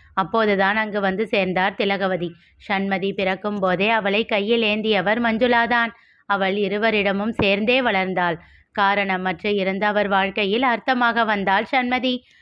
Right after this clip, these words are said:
பாலைவனமாக இருந்த அவர் வாழ்வை பூத்து குலுங்கச் செய்தவளும் சண்மதிதான். அவரின் மனமாற்றத்தில் அவர் வீட்டினர் நிம்மதியடைந்தனர். அதற்கு காரணமான சண்மதியை ஒரு தேவதையாகவே அவர்கள் பாவித்தார்கள்.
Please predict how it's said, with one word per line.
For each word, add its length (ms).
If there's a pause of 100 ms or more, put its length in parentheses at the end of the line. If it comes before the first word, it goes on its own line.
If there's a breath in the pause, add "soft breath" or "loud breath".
(180 soft breath)
பாலைவனமாக 840
இருந்த 360
அவர் 220
வாழ்வை 360
பூத்து 360
குலுங்கச் 480
செய்தவளும் 560
சண்மதிதான். 640 (400 soft breath)
அவரின் 400
மனமாற்றத்தில் 840
அவர் 240
வீட்டினர் 520
நிம்மதியடைந்தனர். 920 (360 soft breath)
அதற்கு 420
காரணமான 720
சண்மதியை 560 (300 loud breath)
ஒரு 220
தேவதையாகவே 880
அவர்கள் 440
பாவித்தார்கள். 760